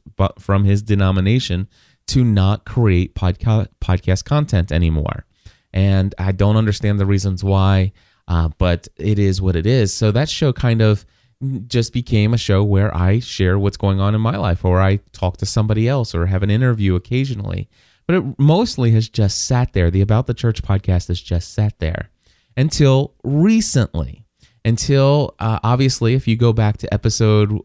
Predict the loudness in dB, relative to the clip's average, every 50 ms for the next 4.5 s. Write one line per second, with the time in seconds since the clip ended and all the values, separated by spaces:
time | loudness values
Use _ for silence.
0 | _ -8 -4 -2 -2 -2 -2 -2 -2 -2 -2 -2 -2 -2 -2 -2 -2 -4 -4 -2
1 | -2 -2 -2 -2 -2 -2 -4 -4 -2 0 0 0 0 -2 -4 -6 -8 -6 -6 -6
2 | -6 -8 -14 -10 -6 -4 -4 -2 -2 -2 -2 -2 -2 -2 -2 -2 0 0 0 0
3 | 0 -2 -2 -4 -4 -6 -8 -6 -4 -2 -2 -2 -2 -4 -8 -8 -6 -4 -4 -2
4 | -2 -4 -6 -6 -6 -8 -8 -10 -12